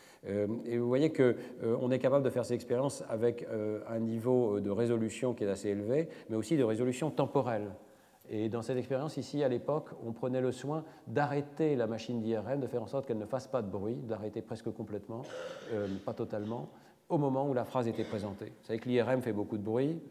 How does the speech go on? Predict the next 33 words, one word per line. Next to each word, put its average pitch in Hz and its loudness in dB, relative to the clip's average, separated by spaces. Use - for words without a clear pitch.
ça - -8
peut 107 -4
aller 104 -2
jusqu'à 95 -8
quatre-vingt-dix, 101 -4
cent 123 -4
décibels, 113 -2
suivant 110 -8
les 98 -6
machines. 135 -6
Eh - -8
bien, 117 0
ici, 135 -4
on 139 0
arrivait 117 0
à 120 4
présenter 120 0
donc 117 0
une 104 -4
phrase 110 -2
en 147 0
dehors 135 4
du 117 0
bruit 120 -2
et 113 -4
ensuite 120 -2
à 107 0
reprendre 117 0
les 107 -2
mesures 107 0
après 143 -2
la 117 2
phrase, 117 -6